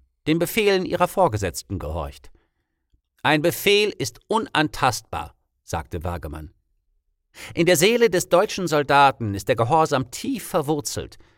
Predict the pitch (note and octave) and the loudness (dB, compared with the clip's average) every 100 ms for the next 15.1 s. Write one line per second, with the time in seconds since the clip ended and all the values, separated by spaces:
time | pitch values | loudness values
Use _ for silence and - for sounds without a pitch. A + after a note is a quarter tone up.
0 | _ _ _ - F#2+ G2+ G2 A2 - F3+ | _ _ _ -6 -4 -2 -4 -4 0 2
1 | F#3+ C3 C3 A2+ - G3 A3+ E3+ A2+ A2+ | 2 0 -2 -4 -4 0 2 2 0 -2
2 | - - A#2 G#2+ A2+ - - A2+ - - | -4 -6 -2 0 0 -2 -2 -2 -4 -12
3 | - _ _ C#3+ C3 A2+ C3+ - B2 - | -20 _ _ -6 -2 2 2 2 -2 -2
4 | C3+ - A#2+ - G2 D3 F#2 E2+ D2+ - | -4 -2 -4 -2 -2 -2 -4 -6 -10 -10
5 | F2 E2 E2+ E2 F2 - - - _ _ | -10 -10 -8 -8 -10 -14 -20 -20 _ _
6 | D#3+ E3+ F#3 E3 D#3+ E3 - A#3 B3 C#3 | -2 2 2 2 2 0 -2 -2 -2 0
7 | A#2+ - - G#2 G#2 A2 B2 B2+ B2+ D3+ | -2 -4 -8 -6 -4 -2 -2 -2 0 0
8 | D#3+ C3 G#2 C#3+ D#3 B2+ A2+ B2 G#2+ G#2+ | 0 -2 0 0 2 0 0 -2 -2 -4
9 | G2+ F#2 - C#3+ C3+ - - - G2 - | -4 -4 -4 -2 -2 -2 -6 -8 -8 -8
10 | G#2+ A2 - C#3 C3 B2 G#2+ - A#2+ G#2 | -6 -6 0 4 4 2 -2 -2 -2 2
11 | D3+ C3+ B2 A#2+ - A#2+ C#3+ C3 A#2+ A2+ | 2 2 2 0 -2 0 0 2 0 0
12 | C3+ A2+ - - E3 C#3+ - - A#2+ - | -4 -6 -10 -6 -2 0 -2 -4 -8 -2
13 | E3 E3 A#2+ A#2+ - - G#3+ C3 A2 G#2 | 0 2 2 -2 -2 0 0 0 -2 -4
14 | - G#2+ F#2 F#2+ - G2 F2+ - F2 D#2+ | -6 -8 -6 -8 -8 -10 -10 -8 -8 -8
15 | E2 | -14